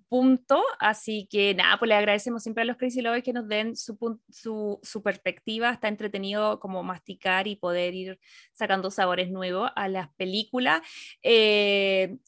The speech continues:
claro, Henry Golding que amamos, Dakota Johnson que también nos querem-, la queremos mucho, y Cosmo, eh, Jarndyce, que no, no,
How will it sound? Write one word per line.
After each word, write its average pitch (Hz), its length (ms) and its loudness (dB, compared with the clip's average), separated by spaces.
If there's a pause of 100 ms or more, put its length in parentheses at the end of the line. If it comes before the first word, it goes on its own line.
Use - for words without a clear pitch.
claro, 294 360 4
Henry 277 600 0
Golding 277 380 2
que 269 80 -2
amamos, 254 500 -2
Dakota 233 380 -2
Johnson 240 320 -2
que 233 80 -2
también 202 300 -2
nos 226 100 -4
querem-, 240 480 -4
la 202 200 -2
queremos 214 300 -4
mucho, 277 480 0
y 226 180 -8
Cosmo, 277 720 2
eh, 196 680 -2 (200)
Jarndyce, 247 800 0
que 196 80 -2
no, 196 220 -4
no, 202 420 -4